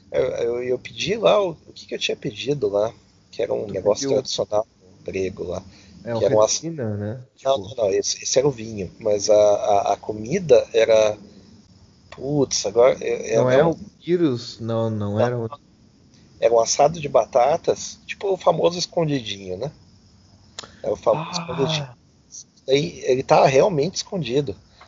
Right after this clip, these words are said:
Speaker 1: Porque daí eu tava comendo aquela batata, comendo aquela batata, eu, "Caralho, cadê a carne, né?"
Speaker 2: Como é que é
Speaker 1: Cadê a
Speaker 2: uma
Speaker 1: carne?
Speaker 2: sap? Não, mas deixa eu ver aqui, eu
Speaker 1: Não,
Speaker 2: sei.
Speaker 1: não. É, é, é, é, é fácil de lembrar,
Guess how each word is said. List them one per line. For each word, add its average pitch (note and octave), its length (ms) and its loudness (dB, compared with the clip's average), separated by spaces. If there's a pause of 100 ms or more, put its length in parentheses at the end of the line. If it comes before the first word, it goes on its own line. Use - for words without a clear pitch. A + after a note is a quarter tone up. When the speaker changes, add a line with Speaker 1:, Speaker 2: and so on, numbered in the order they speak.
Speaker 1:
Porque - 140 -18
daí A#2+ 100 6
eu B2+ 60 6
tava C#3+ 220 4
comendo D3+ 400 0
aquela C3+ 240 0
batata, C#3 640 0
comendo A2+ 340 -10
aquela C3 220 -6
batata, A#2 460 -6
eu, A#2 100 -6 (300)
"Caralho, D3 440 -2
cadê - 220 -4
a - 60 -6
carne, A#2+ 480 -2
né?" C3+ 180 -14 (840)
Speaker 2:
Como C#3 100 -6
é D3 40 2
que D3 140 -2
é E3 80 4
Speaker 1:
Cadê E3 80 6
a D#3+ 60 4
Speaker 2:
uma - 0 -
Speaker 1:
carne? C3 160 6
Speaker 2:
sap? C3 880 -2 (120)
Não, B2 280 -2
mas A#2+ 160 -4
deixa B2+ 200 -4
eu C#3 40 -2
ver B2 160 0
aqui, B2 140 -6
eu - 80 4
Speaker 1:
Não, D3 40 4
Speaker 2:
sei. C#3 260 2 (420)
Speaker 1:
não. A2 200 -2 (400)
É, - 60 2
é, B2 600 8 (400)
é, B2 40 10
é, - 20 4
é A#2+ 60 2
fácil F3 460 2
de C3+ 540 -2
lembrar, A#2+ 640 2